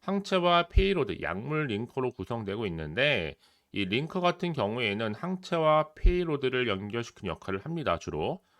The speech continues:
사실 그동안 에이디씨의 정말 강자였던 리가캠 바이오가 이 링커 플랫폼 기술을,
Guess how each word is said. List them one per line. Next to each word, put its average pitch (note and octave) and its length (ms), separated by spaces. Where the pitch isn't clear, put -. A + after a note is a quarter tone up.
사실 G3 200
그동안 F#3 360
에이디씨의 D3 460
정말 E3 500
강자였던 A2 1040
리가캠 C#3 560
바이오가 F2+ 720
이 F#2 100
링커 E3 680
플랫폼 E3+ 440
기술을, B2 420